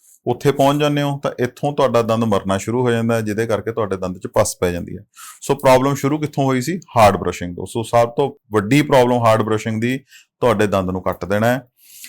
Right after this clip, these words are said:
ਇਹਦੇ ਨਾਲ ਨਾਲ ਹਾਰਡ ਬਰਸ਼ਿੰਗ ਦੀ ਇੱਕ ਹੋਰ ਸਮੱਸਿਆ ਹੈ, ਜਿਹੜੀ ਹੈ ਉਹ ਇਹ ਹੈ ਵੀ ਜਿਹੜੀ ਚੀਜ਼ ਤੁਹਾਡੇ ਦੰਦ ਨੂੰ ਕੱਟ ਸਕਦੀ ਹੈ, ਉਹ ਤੁਹਾਡੇ ਮਸੂੜੇ ਦਾ ਕੀ ਹਾਲ ਕਰੂਗੀ?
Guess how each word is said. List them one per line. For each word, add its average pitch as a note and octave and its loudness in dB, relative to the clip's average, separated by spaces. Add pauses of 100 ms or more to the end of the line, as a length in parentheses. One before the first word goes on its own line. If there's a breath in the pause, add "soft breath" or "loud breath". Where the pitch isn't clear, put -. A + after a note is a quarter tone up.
(160 loud breath)
ਇਹਦੇ C#3+ 2
ਨਾਲ C#3 6
ਨਾਲ D#3 6
ਹਾਰਡ C3+ 6
ਬਰਸ਼ਿੰਗ C#3 0
ਦੀ C#3+ -2
ਇੱਕ C#3+ -8
ਹੋਰ B2+ 4
ਸਮੱਸਿਆ C3+ 0
ਹੈ, C3+ 0
ਜਿਹੜੀ C3 0
ਹੈ B2+ 2
ਉਹ B2 -2
ਇਹ B2+ 4
ਹੈ C3+ 0
ਵੀ A#2+ -4
ਜਿਹੜੀ C3 0
ਚੀਜ਼ D#3+ -6
ਤੁਹਾਡੇ E3 2
ਦੰਦ B2 4
ਨੂੰ D3+ 2
ਕੱਟ C#3+ 4
ਸਕਦੀ G#2 0
ਹੈ, B2 0 (420)
ਉਹ D#3 0
ਤੁਹਾਡੇ E3 2
ਮਸੂੜੇ E3 4
ਦਾ F#3 6
ਕੀ D3 2
ਹਾਲ A#2 4
ਕਰੂਗੀ? F#2 -4